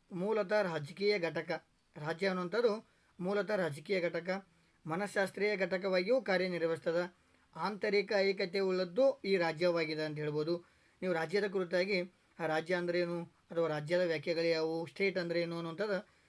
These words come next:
ಈ ಒಂದು ರಾಜ್ಯಶಾಸ್ತ್ರದಲ್ಲಿ ಪೊಲಿಟಿಕಲ್ ಸಬ್ಜೆಕ್ಟಲ್ಲಿ ಕಲಿತಾ ಹೋಗ್ತೀರಿ, ಕಲ್ತೀರಿ ಫಸ್ಟ್ ಸೆಮಿಸ್ಟರ್ ಒಳಗಡೆ. ಆದರೆ ಈಗ ಇಲ್ಲೇ ಇಷ್ಟೇ ಅರವಿಂದ್ ಘೋಷ್ರವರು ರಾಜ್ಯದ ಒಂದು ಕುರಿತಾಗಿ ಹೇಳಿರುವಂಥ ವಿಚಾರ ಇಷ್ಟೇ. ಈ ಒಂದು ರಾಜ್ಯ ಅನ್ನುವಂಥದ್ದು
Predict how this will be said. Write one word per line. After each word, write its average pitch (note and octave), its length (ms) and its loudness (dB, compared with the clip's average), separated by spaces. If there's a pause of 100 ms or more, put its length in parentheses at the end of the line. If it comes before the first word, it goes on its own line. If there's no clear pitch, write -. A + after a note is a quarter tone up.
(140)
ಈ E3+ 60 0
ಒಂದು F3 120 0
ರಾಜ್ಯಶಾಸ್ತ್ರದಲ್ಲಿ E3 760 -2
ಪೊಲಿಟಿಕಲ್ F3 600 -2 (440)
ಸಬ್ಜೆಕ್ಟಲ್ಲಿ E3+ 520 -2
ಕಲಿತಾ E3 280 -4
ಹೋಗ್ತೀರಿ, D#3+ 480 -2 (360)
ಕಲ್ತೀರಿ F#3+ 480 0
ಫಸ್ಟ್ F3+ 260 -2
ಸೆಮಿಸ್ಟರ್ E3+ 360 -2
ಒಳಗಡೆ. E3 400 0 (360)
ಆದರೆ A3+ 340 0 (260)
ಈಗ G3 120 -2
ಇಲ್ಲೇ F#3 340 2
ಇಷ್ಟೇ A3 460 0 (220)
ಅರವಿಂದ್ A3 300 0
ಘೋಷ್ರವರು G3 520 -2
ರಾಜ್ಯದ E3 440 -2
ಒಂದು F#3+ 280 0
ಕುರಿತಾಗಿ F3 340 0
ಹೇಳಿರುವಂಥ E3 420 0
ವಿಚಾರ D#3+ 340 -4
ಇಷ್ಟೇ. F#3+ 460 -2 (520)
ಈ F#3 140 0
ಒಂದು F3 200 0
ರಾಜ್ಯ F3+ 300 -2
ಅನ್ನುವಂಥದ್ದು G3 640 -2